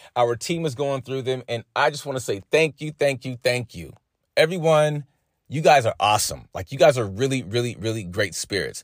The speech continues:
And I want you to continue to be patient with yourself. I want you to love yourself and hold space for yourself to work through whatever you need to work through.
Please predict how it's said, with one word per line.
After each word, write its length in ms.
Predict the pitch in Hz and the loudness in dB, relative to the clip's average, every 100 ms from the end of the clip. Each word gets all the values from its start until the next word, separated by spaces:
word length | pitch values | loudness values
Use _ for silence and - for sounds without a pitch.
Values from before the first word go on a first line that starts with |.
| - - | -16 -4
And 100 | 151 | 4
I 60 | 160 | 4
want 280 | 160 277 | 6 4
you 60 | 226 | 4
to 80 | 202 | -2
continue 420 | 175 151 - 190 | 0 0 0 0
to 60 | 175 | 0
be 120 | 156 | -4
patient 500 | - 175 180 - 135 | -2 2 2 2 -2
with 100 | 113 | -4
yourself. 380 | 101 - 82 87 | -2 2 2 4
I 40 | |
want 220 | 143 - | 2 2
you 80 | 202 | 4
to 60 | 127 | 2
love 600 | 117 123 143 160 160 131 - - | 2 4 8 8 8 4 -16 -10
yourself 760 | 123 139 - - 160 160 120 - - - | -2 0 0 0 4 6 4 0 -20 -10
and 200 | - 139 | -4 -2
hold 520 | 110 - 143 170 175 156 | -2 -6 0 2 2 -2
space 800 | - - - 123 123 120 - | -8 -10 -10 -6 -4 -4 -4
for 220 | - - 98 | -6 -6 -4
yourself 920 | 90 90 - - 71 - - - - _ _ _ _ | -4 -6 -8 -8 -8 -12 -18 -20 -20 _ _ _ _
to 100 | - 92 | -8 -6
work 320 | 92 101 98 | -4 -6 -6
through 260 | - 95 | -8 -6
whatever 720 | 80 82 - 117 101 82 71 - - - | -6 -8 -2 0 0 -4 -8 -12 -16 -14
you 140 | - 90 | -2 2
need 200 | 90 92 | 4 6
to 60 | |
work 260 | 90 87 78 | 6 6 4
through. 280 | - 76 | -2 -8